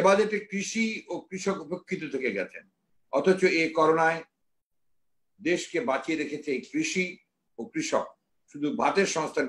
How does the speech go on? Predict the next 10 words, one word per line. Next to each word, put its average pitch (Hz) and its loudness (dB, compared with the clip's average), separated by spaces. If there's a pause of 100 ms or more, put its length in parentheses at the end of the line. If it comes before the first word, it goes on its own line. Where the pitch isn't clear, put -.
করা 117 0
নয়, 160 -2 (360)
সবজি, 156 4 (160)
মাছ, 147 2 (160)
ডিম, 143 2 (100)
মুরগি, 139 -2 (120)
দুধ, 143 2 (120)
মাংস 147 -2 (680)
ও 131 4 (140)
ফল 151 8